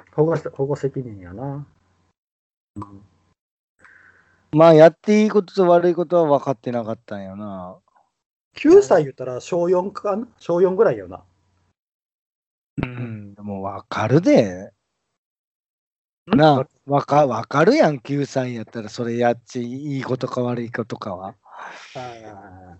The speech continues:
Speaker 2: えー、こいつやっぱちょっと頭おかしかったよね。
Speaker 1: <laughs> というか、好奇心が旺盛やったんかもしれんな。あの、こう、ずーっと見よって、自分もやりたいっていうのがあって、いつか実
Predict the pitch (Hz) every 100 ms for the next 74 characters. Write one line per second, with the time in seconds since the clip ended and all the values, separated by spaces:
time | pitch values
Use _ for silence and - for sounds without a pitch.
0 | - 131 113 110 123 147 - - 240 127
1 | - 165 - - 113 110 175 170 113 98
2 | 113 117 - 180 - 120 92 - _ _
3 | _ _ _ _ - - - _ _ 151
4 | 147 - 180 202 202 269 220 160 123 139
5 | 147 185 185 139 113 - 113 98 113 147
6 | 147 151 _ _ - 139 156 151 - -
7 | 180 - - 151 202 254 - 165 190 240
8 | 220 - 190 117 - _ _ _ _ 131
9 | 190 262 277 226 208 214 240 214 - 180
10 | 170 151 135 135 - - 190 131 - _
11 | _ _ _ _ _ - - 143 165 151
12 | 156